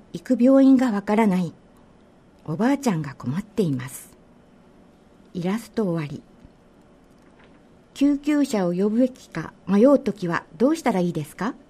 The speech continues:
そんなときはこれ。全国版救急受診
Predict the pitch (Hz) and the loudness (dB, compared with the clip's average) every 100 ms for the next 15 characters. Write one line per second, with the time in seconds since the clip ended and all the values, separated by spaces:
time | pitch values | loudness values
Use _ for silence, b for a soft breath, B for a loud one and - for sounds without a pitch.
0 | _ _ _ _ _ - _ _ _ - | _ _ _ _ _ -20 _ _ _ -6
1 | 214 262 302 302 302 285 269 - 156 175 | 4 6 6 4 -2 -2 -4 -4 -6 -6
2 | - - _ _ _ _ _ _ - _ | -8 -18 _ _ _ _ _ _ -20 _
3 | _ - 226 262 254 247 240 208 190 - | _ 0 4 4 2 0 -2 -2 -6 -8
4 | _ _ - 269 285 277 277 247 247 240 | _ _ -2 -2 -2 -2 0 0 -2 2
5 | 240 | 2